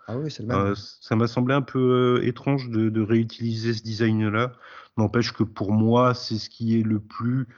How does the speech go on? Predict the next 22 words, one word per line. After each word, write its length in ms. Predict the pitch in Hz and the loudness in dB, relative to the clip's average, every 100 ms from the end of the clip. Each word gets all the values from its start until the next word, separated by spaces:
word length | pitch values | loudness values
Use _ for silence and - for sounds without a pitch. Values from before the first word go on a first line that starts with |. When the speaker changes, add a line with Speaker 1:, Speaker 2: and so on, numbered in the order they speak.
| - - - | -20 -20 -20
Speaker 2:
propice 540 | - 147 131 156 151 - | -4 0 0 -2 -2 0
à 40 | |
être 100 | 117 - | 0 0
récompensé 560 | 120 135 127 117 139 | -2 -2 -2 -4 -4
par 160 | 120 113 | 0 0
l'Académie 480 | 110 117 110 110 110 | 0 0 2 2 2
des 100 | 110 | 0
Césars, 360 | - 101 123 113 | -2 -2 -2 0
donc 180 | 107 | -4
ce 100 | - | -6
sera 200 | 98 - 113 | -6 -2 -2
mon 120 | 101 | -2
pronostic. 720 | - 98 92 - _ - - | -6 -8 -10 -16 _ -20 -4
Speaker 1:
Ouais, 160 | 113 123 | 0 0
c'est 160 | - | 2
mon 160 | 139 135 | 2 2
pronostic 560 | 139 135 131 - 143 147 | 0 -2 -2 -10 -8 -6
et 40 | |
c'est 160 | - 131 | -4 -4
aussi 240 | 123 147 | -2 -2
mon 120 | 127 | -2
favori. 480 | 104 113 104 92 | -2 -6 -6 -8